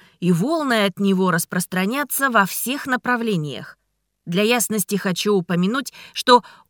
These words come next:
очень возможно расти в разных областях жизни, если вы достигли успеха в одной и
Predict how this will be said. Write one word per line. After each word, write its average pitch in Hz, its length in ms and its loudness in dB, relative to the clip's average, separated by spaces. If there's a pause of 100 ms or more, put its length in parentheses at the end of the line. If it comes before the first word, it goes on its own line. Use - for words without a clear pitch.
очень 320 380 -2
возможно 254 600 0
расти 233 380 -2
в 254 60 0
разных 196 420 2
областях 185 560 -2
жизни, 226 480 -2
если 262 340 -4
вы 247 120 -2
достигли 220 520 -2
успеха 262 680 2
в 226 120 -4
одной 202 480 -2 (260)
и 233 220 -4